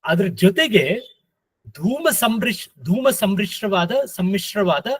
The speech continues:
ಅಗ್ನಿಯ ಜ್ವಾಲೆಯಂತೆ ಕಿಡಿಗಳು ಅವರ ರೋಮಕೂಪದಿಂದ ಬರ್ತಾ ಇದ್ರಂತೆ. ಅಂದ್ರೆ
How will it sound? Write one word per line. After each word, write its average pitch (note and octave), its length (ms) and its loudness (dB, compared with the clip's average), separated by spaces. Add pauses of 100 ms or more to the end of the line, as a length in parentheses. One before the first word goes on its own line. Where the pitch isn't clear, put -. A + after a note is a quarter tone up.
(380)
ಅಗ್ನಿಯ B3+ 480 0
ಜ್ವಾಲೆಯಂತೆ F3+ 1120 0 (840)
ಕಿಡಿಗಳು A#3 600 4
ಅವರ G3+ 440 0
ರೋಮಕೂಪದಿಂದ G3 920 0
ಬರ್ತಾ D3 340 -6
ಇದ್ರಂತೆ. G#2+ 400 -14
ಅಂದ್ರೆ F#3 240 0